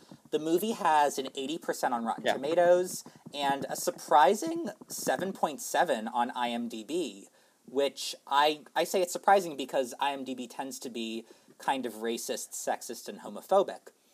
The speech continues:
Speaker 1: Um, what's interesting about the critical reaction to this movie is that the critics seem to all agree that it's good, but there aren't any five-star reviews or A plus reviews. Everyone agrees that it's, like,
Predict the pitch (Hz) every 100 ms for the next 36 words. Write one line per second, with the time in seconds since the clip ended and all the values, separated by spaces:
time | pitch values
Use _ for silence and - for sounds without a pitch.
0 | _ _ _ _ 165 196 196 190 214 240
1 | 233 359 - 226 180 160 - - 147 143
2 | 127 123 131 143 127 139 120 - 123 113
3 | 110 110 107 - 120 117 131 127 - -
4 | - _ - 143 - 196 - - - 185
5 | 170 160 160 151 170 131 135 110 92 104
6 | - 117 95 98 - - 127 143 139 147
7 | 185 180 147 131 - 120 117 - 131 113
8 | 107 107 104 107 95 90 104 104 101 -
9 | 98 - 104 95 87 - 90 - - _
10 | _ _ _ _ - 143 151 170 156 139
11 | 143 139 127 113 - - _ _ _ -
12 | 123